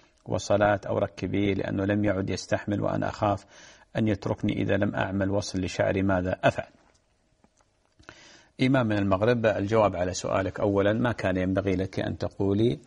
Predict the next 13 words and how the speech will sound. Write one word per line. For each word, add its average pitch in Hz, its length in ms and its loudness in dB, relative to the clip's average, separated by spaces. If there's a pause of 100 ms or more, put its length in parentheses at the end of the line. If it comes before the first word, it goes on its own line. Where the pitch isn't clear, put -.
(440)
آه، 92 160 2
ليس 104 280 0
هناك 95 440 -4
رجاء 92 580 0
في - 160 -6
رجوعه، 101 680 -2 (120)
فالمسلم 98 760 -2
دائمًا 98 360 0
يعلق 98 500 -4
رجاءه 101 440 0
بالله 101 460 0
عز 92 220 -4
وجل، 87 440 0